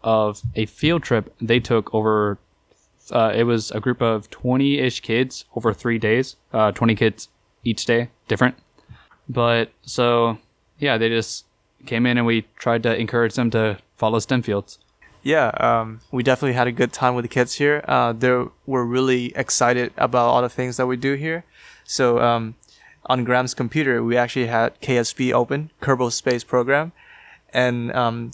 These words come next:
Speaker 2: some of them actually kn-, know about it before they, they came here at the lab. And, um, we made some cool rockets, and most of them work. Uh, some don't, but it's okay. Don't be discouraged. Uh, we also did, um, I think we also did the three D printer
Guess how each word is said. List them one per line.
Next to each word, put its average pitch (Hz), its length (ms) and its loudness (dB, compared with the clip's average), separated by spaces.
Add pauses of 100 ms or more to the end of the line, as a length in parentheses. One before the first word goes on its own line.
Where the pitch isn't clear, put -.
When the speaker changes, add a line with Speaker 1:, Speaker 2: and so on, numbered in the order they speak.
Speaker 2:
some - 200 -2
of 185 80 -2
them 156 160 0
actually 135 400 0
kn-, 120 220 -6 (180)
know 135 300 2
about 120 280 2
it 120 200 0 (300)
before 131 640 0
they, 120 400 -2
they 123 380 0
came 127 240 -4
here 127 100 -4
at 113 80 -2
the 110 80 -6
lab. 113 420 -2
And, 113 320 -2
um, 113 360 -4 (320)
we 123 100 0
made 123 120 4
some 120 200 0
cool 131 300 2
rockets, 123 600 0
and 120 320 -6 (220)
most 123 300 2
of 127 80 -2
them 123 160 0
work. 127 360 2
Uh, 117 440 0
some 127 360 0
don't, 131 320 2
but 131 160 2
it's 123 160 -2
okay. 123 300 -2
Don't 127 220 -2
be 123 100 -6
discouraged. 123 680 -2 (560)
Uh, 113 200 -2
we 120 140 2
also 135 300 2
did, 131 340 0
um, 110 540 -2 (100)
I - 60 -20
think 156 160 0
we 160 80 0
also 151 260 2
did 135 160 2
the 120 140 -2
three 151 240 0
D 131 100 2
printer 123 560 -2